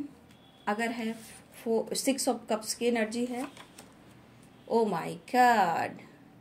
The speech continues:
यहाँ पे six of cups, five of cups। अगर no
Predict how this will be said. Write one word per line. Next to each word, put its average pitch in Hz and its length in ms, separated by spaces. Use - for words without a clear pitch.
यहाँ 202 320
पे 285 80
six 262 340
of 262 100
cups, 277 300
five 220 240
of 175 220
cups। - 340
अगर 254 260
no 233 180